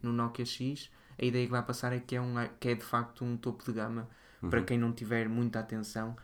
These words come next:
Speaker 1: pode ser um pouco enganado por isso, mas que no fundo também é, hum, é bom para o consumidor, porque tu podes não saber que aquilo não é um topo de gama, mas também sabes que não vais pagar muito dinheiro por ele, ou pelo menos tanto quanto um, um smartphone normal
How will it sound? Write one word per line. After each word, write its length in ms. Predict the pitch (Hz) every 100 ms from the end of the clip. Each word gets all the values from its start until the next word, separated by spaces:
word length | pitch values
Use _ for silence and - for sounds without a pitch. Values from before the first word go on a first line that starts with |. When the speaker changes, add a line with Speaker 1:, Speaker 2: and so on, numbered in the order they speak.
| - -
Speaker 1:
pode 180 | 113 113
ser 200 | - 117
um 60 | 110
pouco 240 | 113 -
enganado 320 | 110 110 107
por 120 | - 120
isso, 240 | 151 - - - -
mas 180 | 143 151
que 80 | 139
no 100 | 131
fundo 240 | - 131
também 360 | 127 123 120 113
é, 200 | 113 120 - - - - 107 107
hum, 400 | 104 101 101 95 - - _ _ _ _ - -
é 80 | 135
bom 120 | 123 113
para 120 | 110
o 40 |
consumidor, 460 | 113 107 131 143 110
porque 380 | - - - 87 - - _ - - _
tu 80 | -
podes 300 | 117 110 -
não 120 | 117 113
saber 240 | 120 110
que 100 | 110
aquilo 200 | 104 113
não 100 | 113
é 80 | 113
um 40 |
topo 220 | 107 110 117
de 40 |
gama, 140 | 127
mas 160 | 135 120
também 180 | 120 117
sabes 280 | - 117 -
que 80 |
não 100 | 117
vais 140 | 113 110
pagar 240 | 117 107
muito 260 | 110 110 -
dinheiro 180 | 117 113
por 120 | -
ele, 180 | 107 113 120 - -
ou 120 | -
pelo 160 | 117 117
menos 240 | 113 110
tanto 300 | - 120 117
quanto 320 | - 113 101 110
um, 360 | 107 104 101 98 -
um 180 | 107 101
smartphone 640 | - 110 104 - 101 98 -
normal 540 | 104 101 101 101 98